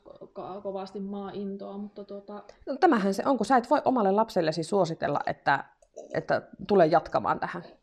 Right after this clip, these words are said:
Speaker 1: Niin, ja että onko, onko sille edes edellytyksiä sille
Speaker 2: Niin.
Speaker 1: jatkamiselle, niin
Speaker 2: Et on, on teinin kanssa tästä jo puhuttu, että,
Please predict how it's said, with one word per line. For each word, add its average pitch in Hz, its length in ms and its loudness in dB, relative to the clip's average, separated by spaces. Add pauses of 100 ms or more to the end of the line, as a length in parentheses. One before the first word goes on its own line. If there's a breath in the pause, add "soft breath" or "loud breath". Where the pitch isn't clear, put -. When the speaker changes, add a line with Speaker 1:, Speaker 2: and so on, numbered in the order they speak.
(600)
Speaker 1:
Niin, 254 320 -10
ja 208 120 -4
että 214 180 -8
onko, 208 340 -6
onko 226 240 -6
sille 254 180 -6
edes 240 220 -10
edellytyksiä 190 800 -10
sille 269 220 4
Speaker 2:
Niin. 185 100 -4
Speaker 1:
jatkamiselle, 226 600 -14
niin 233 220 -14 (840)
Speaker 2:
Et 233 120 0
on, 277 260 4
on 269 240 4 (520)
teinin 277 300 6
kanssa 262 260 0
tästä 262 260 2
jo 277 80 6
puhuttu, 226 480 2
että, 160 360 2